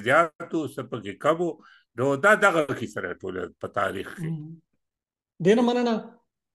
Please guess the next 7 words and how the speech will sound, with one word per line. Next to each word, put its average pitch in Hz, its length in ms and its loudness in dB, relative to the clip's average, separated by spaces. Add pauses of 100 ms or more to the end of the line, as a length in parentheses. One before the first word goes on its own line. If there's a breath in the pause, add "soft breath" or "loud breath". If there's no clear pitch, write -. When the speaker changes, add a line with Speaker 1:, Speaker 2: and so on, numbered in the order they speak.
Speaker 2:
آ، 196 320 2
ډېره 240 240 4
مننه 220 280 0
خاطر 190 380 -4
لاله، 190 260 0 (320)
ډېره 185 200 2
مننه. 180 340 -2